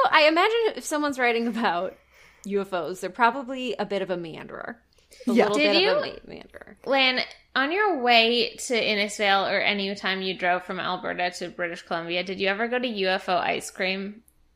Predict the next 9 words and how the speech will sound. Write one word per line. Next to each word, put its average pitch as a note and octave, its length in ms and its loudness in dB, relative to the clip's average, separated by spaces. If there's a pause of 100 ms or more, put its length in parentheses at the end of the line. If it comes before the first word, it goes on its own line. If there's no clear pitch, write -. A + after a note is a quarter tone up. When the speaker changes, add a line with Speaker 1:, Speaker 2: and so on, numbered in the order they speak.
(380)
Speaker 3:
It's G#3 220 -10 (100)
on G3 380 4
Speaker 2:
Nope. G3 100 -4 (380)
Speaker 3:
Queen A#3 180 -2
Elizabeth G#3+ 400 2
Highway. G3 560 4 (320)
And G#3+ 280 6
it's A3+ 340 -2
like, A3 180 2